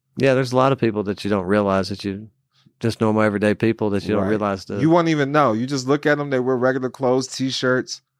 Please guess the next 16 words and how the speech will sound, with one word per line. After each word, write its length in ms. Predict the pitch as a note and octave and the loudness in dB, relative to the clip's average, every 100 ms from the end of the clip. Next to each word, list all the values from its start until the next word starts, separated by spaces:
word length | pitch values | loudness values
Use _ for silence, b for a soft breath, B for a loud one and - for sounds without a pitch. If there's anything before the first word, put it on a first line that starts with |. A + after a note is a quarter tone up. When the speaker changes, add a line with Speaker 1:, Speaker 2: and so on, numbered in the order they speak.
| _ _ _ _ - | _ _ _ _ -2
Speaker 2:
multimillionaires. 1120 | B2+ D3+ D#3+ C#3+ C3 C3 A#2 G#2 E2+ E2 - _ _ - | 0 4 2 2 2 0 0 -4 -12 -16 -20 _ _ -14
Speaker 1:
Yeah. 280 | G#2 A#2+ A2 F#2 _ _ _ _ _ _ _ _ _ _ _ | -6 -4 -6 -16 _ _ _ _ _ _ _ _ _ _ _
Speaker 2:
Powerful 400 | A#2+ A#2 A2 A2 | 0 2 0 -4
people, 320 | A2+ G#2+ F#2 | -2 -4 -4
man. 300 | E2+ E2 E2+ _ _ _ | -12 -12 -14 _ _ _
Speaker 1:
Oh, 140 | - F#2+ | -4 -2
yeah. 300 | A2+ A2+ F#2+ G2 G#2 _ _ | 0 -2 -4 -10 -20 _ _
Speaker 2:
So 240 | - F#2+ G2 | -10 -2 -2
it's, 120 | G#2+ - | -2 -2
it's, 200 | B2+ - | -2 -2
it's 240 | G#2 A#2 | -2 -2
been 280 | - C3+ C3 | 0 0 2
great. 320 | G#2 A#2+ A2+ G2+ | 2 4 2 0
It's 120 | A2 | -2
been 180 | A#2+ | 0
a, 100 | A#2 | 0